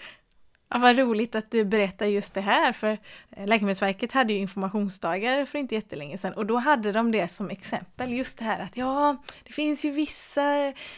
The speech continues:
begränsningar med det här med e-recept och så pratar de just om det här. Vilken viktig input ni måste komma med då, för att jag menar, det skulle jag aldrig tänka på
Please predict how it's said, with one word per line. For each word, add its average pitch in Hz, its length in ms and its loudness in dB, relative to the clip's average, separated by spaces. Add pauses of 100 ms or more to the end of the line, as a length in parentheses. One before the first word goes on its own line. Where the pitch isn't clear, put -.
(200)
begränsningar 202 920 2
med 196 140 0
det 202 40 2
här 185 240 0
med 185 180 -4
e-recept - 460 -4
och 202 80 -8
så - 80 -14
pratar 359 340 2
de 196 160 0
just - 220 -6
om 160 140 -10
det 185 60 -6
här. - 280 -8 (580)
Vilken 254 220 0
viktig 254 280 -2
input 240 640 0
ni 247 140 0
måste 208 260 -2
komma 185 300 -2
med 190 200 0
då, 180 160 0
för - 140 0
att 202 120 -2
jag 208 100 2
menar, 202 320 2
det 185 240 -6
skulle 262 220 -4
jag 226 140 2
aldrig 247 280 2
tänka 214 320 -4
på 180 300 -2